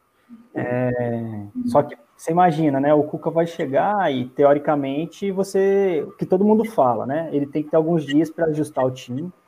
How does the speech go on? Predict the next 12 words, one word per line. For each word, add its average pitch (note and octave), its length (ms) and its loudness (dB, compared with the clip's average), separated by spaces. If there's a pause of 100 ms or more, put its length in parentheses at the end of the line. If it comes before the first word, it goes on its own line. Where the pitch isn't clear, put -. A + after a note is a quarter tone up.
(560)
e C3+ 60 -10
fazer C3+ 220 2
os C#3+ 80 4
treinamentos. D#3+ 600 2
Só B2+ 140 -2
que B2+ 120 -4
aí C#3 80 6
ele C#3+ 140 2
<laughs> - 0 -
chega, E3+ 760 0 (300)
vai B2+ 300 2
fazer - 100 -6